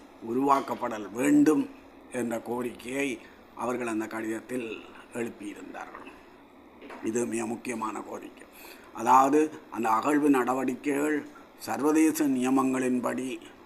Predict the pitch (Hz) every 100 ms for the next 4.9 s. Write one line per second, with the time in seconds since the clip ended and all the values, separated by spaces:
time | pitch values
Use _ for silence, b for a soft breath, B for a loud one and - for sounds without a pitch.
0 | - - 101 113 127 131 127 123 120 113
1 | 113 110 101 101 95 - - 104 - 131
2 | - - B B B B B - - -
3 | 117 113 107 107 104 - - - - 123
4 | 127 127 127 156 151 151 151 135